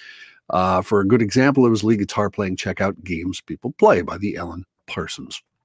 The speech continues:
Project. Let me get down to the Dalai here. The Dalai Lama has apologized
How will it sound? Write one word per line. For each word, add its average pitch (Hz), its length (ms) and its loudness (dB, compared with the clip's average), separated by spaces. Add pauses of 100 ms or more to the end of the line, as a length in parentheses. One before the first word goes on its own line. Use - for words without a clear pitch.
(140)
Project. - 680 -16 (880)
Let - 100 -14
me 87 60 -12
get - 160 -14
down 80 180 -10
to 71 60 -16
the - 120 -18
Dalai - 360 -8
here. - 280 -16 (1080)
The 139 100 10
Dalai 185 380 8
Lama 190 360 8
has 147 200 6
apologized 131 1040 2